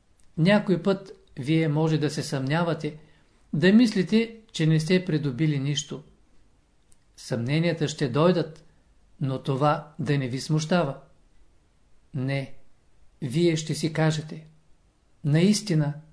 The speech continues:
от толкова години съм в това учение, но и много неща съм научил.“ Аз ще ви попитам: нима онзи търговец, който е прекарал цели двайсет години в дюкяна си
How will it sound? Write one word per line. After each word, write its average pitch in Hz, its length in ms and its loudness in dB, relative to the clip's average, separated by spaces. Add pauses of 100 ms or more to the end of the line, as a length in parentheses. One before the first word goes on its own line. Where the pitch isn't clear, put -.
(560)
от 180 300 -2
толкова 226 560 4
години 185 380 2
съм 175 340 -4
в - 100 -20
това 170 260 2
учение, 165 680 2 (500)
но 135 240 -4
и 135 100 -4
много 131 380 -2
неща 170 360 0
съм 190 200 0
научил.“ 190 520 0 (1600)
Аз 175 200 2
ще - 180 -8
ви 143 160 -4
попитам: 151 560 -4 (760)
нима 160 600 2
онзи 165 240 0
търговец, 160 640 2 (400)
който 175 360 4
е 160 140 0
прекарал 165 600 2 (140)
цели 170 400 2
двайсет 202 500 2
години 180 380 2
в 143 60 -4
дюкяна 170 480 2
си 165 280 -4